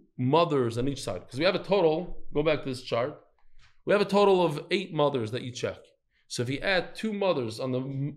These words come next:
on the mother's side, two mothers on the father's side, on a, you go to the great-grandmother, you add one on top on each level, then you have an additional, uh, four and a total of twelve.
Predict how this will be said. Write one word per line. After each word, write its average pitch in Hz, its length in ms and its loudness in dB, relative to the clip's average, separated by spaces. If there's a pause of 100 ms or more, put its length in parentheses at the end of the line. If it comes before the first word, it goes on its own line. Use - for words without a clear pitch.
(120)
on 127 80 -4
the 135 60 -2
mother's 156 320 2
side, - 200 -8
two 190 120 -6
mothers 185 360 0
on 170 120 2
the 170 140 0
father's 214 460 0
side, 160 360 0 (1400)
on 139 180 2
a, 139 280 4 (100)
you 143 160 -8
go 170 140 4
to 170 120 -4
the 143 80 0
great-grandmother, 175 760 2
you 156 160 0
add 170 220 2
one 185 240 2
on 165 100 0
top 175 260 -2
on 170 100 2
each 185 200 -2
level, 214 580 4 (220)
then 175 640 2 (100)
you 147 180 0
have 165 220 4
an 156 160 2
additional, 151 880 0 (840)
uh, 120 520 4
four 202 580 6
and 214 100 0
a 208 60 0
total 226 360 8
of 165 300 -4
twelve. 147 420 2